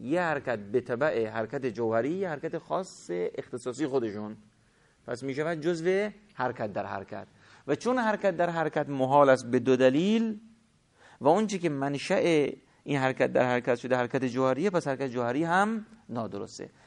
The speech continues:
علامه تصریح نکرده به این نقدی که از ناحیهٔ منکرین حرکت جوهری است، ولی از دلش همین معنا استخراج می‌شه. خب،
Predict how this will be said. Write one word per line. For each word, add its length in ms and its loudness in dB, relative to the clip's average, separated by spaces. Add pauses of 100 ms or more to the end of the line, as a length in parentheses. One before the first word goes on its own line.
(140)
علامه 220 0
تصریح 340 -4
نکرده 380 0
به 140 -2
این 240 -2
نقدی 320 -4
که 200 -2
از 180 -2
ناحیهٔ 540 2
منکرین 440 -4
حرکت 200 -4
جوهری 400 -2
است، 160 -6 (180)
ولی 160 6
از 160 6
دلش 260 4
همین 140 -2
معنا 260 -4
استخراج 600 -8
می‌شه. 320 -18 (800)
خب، 180 2